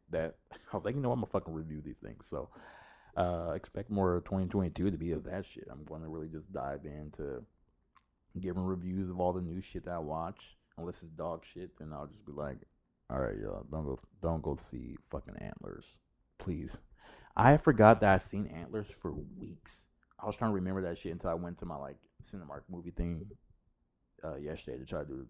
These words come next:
the prep for the list, and I was like, "That's what I went to go see in fucking early November." And so, yeah, uh, still terrible.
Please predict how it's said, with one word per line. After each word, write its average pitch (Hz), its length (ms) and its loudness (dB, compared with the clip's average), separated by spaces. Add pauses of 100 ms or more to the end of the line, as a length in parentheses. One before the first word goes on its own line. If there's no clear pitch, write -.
the - 80 -16 (180)
prep - 220 0
for - 80 -4
the 64 120 -6
list, 90 280 -4
and 87 100 -6
I 73 40 -6
was 80 100 -6
like, 73 220 -8 (760)
"That's - 360 -8
what 90 120 -6
I 98 40 -10
went 78 140 -10
to - 40 -14
go 78 140 -6
see 71 340 -12
in - 80 -14
fucking - 380 -10
early 67 280 -8
November." 60 600 -12 (720)
And 82 120 -12
so, - 360 -6
yeah, 85 240 -10 (920)
uh, 71 420 -16 (800)
still 82 440 -12
terrible. 95 360 -10